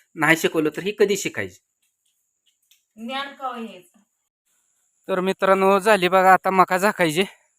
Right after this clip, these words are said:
Speaker 1: पोळा कडूस झालंय.
Speaker 2: कडूस झालं ना, कडूस पडलंयच. तिकडलं एक ढीग झाकला, ही एक ढीग झाकला, आणि जे काय खराब आहे ते तिकडं का झाकून ठेवलंय.
Speaker 1: आणि ते तिकडं पालन बुरकुंड आहे, तर घाण आज काढण्यात आणि तीन दिवस गेलाय बघा.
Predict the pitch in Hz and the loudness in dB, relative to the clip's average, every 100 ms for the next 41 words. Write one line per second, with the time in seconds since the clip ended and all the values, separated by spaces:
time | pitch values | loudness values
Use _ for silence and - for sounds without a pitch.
0 | _ _ 196 190 190 - 175 180 180 190 | _ _ 0 4 6 4 -2 -2 -2 2
1 | 220 190 131 101 - _ _ 294 349 359 | 2 2 0 -4 -10 _ _ -18 -18 -20
2 | 302 415 349 349 392 339 339 370 - 370 | -16 -16 -14 -16 -16 -18 -20 -20 -18 -18
3 | 262 285 208 - _ _ _ _ _ _ | -12 -12 -12 -20 _ _ _ _ _ _
4 | _ _ _ _ _ 330 311 285 320 311 | _ _ _ _ _ -20 -20 -14 -12 -14
5 | 254 339 285 370 320 311 339 311 320 339 | -20 -20 -20 -20 _ -20 -20 _ _ -20
6 | 254 254 311 349 262 302 370 _ _ _ | -20 -20 -20 -20 -18 -18 -18 _ _ _
7 | _ 240 254 302 339 339 - 330 339 359 | _ -20 -20 -16 -14 -14 -14 -14 -8 -8
8 | 359 302 392 311 320 302 349 - 254 233 | -8 -18 -12 -10 -10 -14 -16 -16 -20 -20
9 | 294 226 190 185 _ _ _ _ _ _ | -20 -20 -20 -20 _ _ _ _ _ _
10 | _ _ _ 123 123 - 131 139 143 - | _ _ _ -18 -18 -18 -18 -14 -12 -2
11 | 160 139 139 151 - 135 139 131 143 135 | -2 -2 -6 -8 -8 0 0 0 -6 -8
12 | 127 135 139 143 - 143 127 131 131 131 | -4 2 2 2 -2 -2 -2 -6 -8 -10
13 | 131 135 127 120 143 147 156 123 110 110 | -10 -10 -10 -12 -10 -4 -4 -4 -8 -12